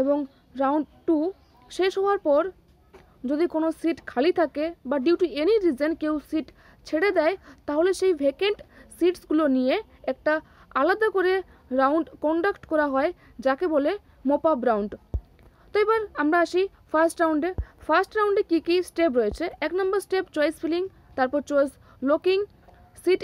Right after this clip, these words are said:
allotment result, physical reporting to the allotted college, admission, document verification। তো এবার আমরা ডিটেল, আহ, ডিটেলসে আলোচনা করি choice filling।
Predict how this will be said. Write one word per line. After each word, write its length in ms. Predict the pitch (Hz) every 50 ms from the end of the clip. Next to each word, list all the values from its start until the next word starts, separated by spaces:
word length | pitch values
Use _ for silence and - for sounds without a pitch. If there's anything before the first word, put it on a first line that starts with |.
| 381
allotment 420 | 359 359 370 359 - 339 359 359 320 330 302 302
result, 360 | 320 254 339 339 370 349 - 349 - _ - - - _ _ _ - _ _ -
physical 360 | 320 320 349 392 403 427 427 370 403
reporting 340 | 392 392 392 381 403 403 415 392
to 40 | 370 277
the 60 | 339 311
allotted 340 | 311 320 339 311 359 359 330 - 349
college, 240 | 339 330 339 302 - 254
admission, 400 | 262 262 294 330 339 - 349 349 339 269 277
document 320 | 269 269 311 294 302 269 - 233 262
verification। 580 | 262 277 269 262 262 - 233 220 - 214 190 196 - - - - _ _ - _ _ _ _ _ _ _ _ _ _ _ _ -
তো 60 | 240 233 233 - - - - - -
এবার 120 | 349 392 403
আমরা 120 | 392 427
ডিটেল, 220 | 349 330 349 349 330 - - - - - - -
আহ, 200 | - 247 240 247 254 262
ডিটেলসে 300 | 294 - 392 370 - 381
আলোচনা 260 | 349 349 302 320 320
করি 160 | 311 311 330
choice 280 | 320 - 302 285 302 294 - - _ - - -
filling। 280 | - 359 294 233 208